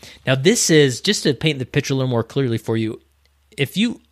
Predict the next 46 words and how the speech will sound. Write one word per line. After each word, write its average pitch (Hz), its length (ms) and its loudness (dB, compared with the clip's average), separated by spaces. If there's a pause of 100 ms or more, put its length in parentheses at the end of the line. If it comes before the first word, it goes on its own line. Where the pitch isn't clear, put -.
(340)
really 156 400 2
would 131 240 2
like 120 320 0
to 117 100 -8
see 135 220 -2
the 120 100 -2
success - 400 -4
of 113 100 -2
Leading 113 220 0
Saints 110 320 -4
and 110 140 -4
you 117 80 0
have 120 180 0
something 113 320 -4
to - 140 -8
offer 110 320 -2
in - 100 -4
that 117 220 -2
realm, 120 240 -2
we 123 120 4
would 127 140 2
love 117 260 0
to 113 120 -2
hear 127 160 2
from 170 200 -2
you 202 200 -2 (500)
and, 123 340 2
uh, 117 160 2
see 139 220 0
if 127 140 0
we 139 100 0
could 131 180 2
include 131 560 0
you 131 120 0
as 120 320 0
an 117 80 -2
adv-, 113 220 -6 (340)
on 123 100 0
the 127 140 4
advi-, 113 320 0
a 120 80 -4
member 123 280 2
of 113 120 0
the 113 100 2
advisory 110 460 0
board. 113 280 -6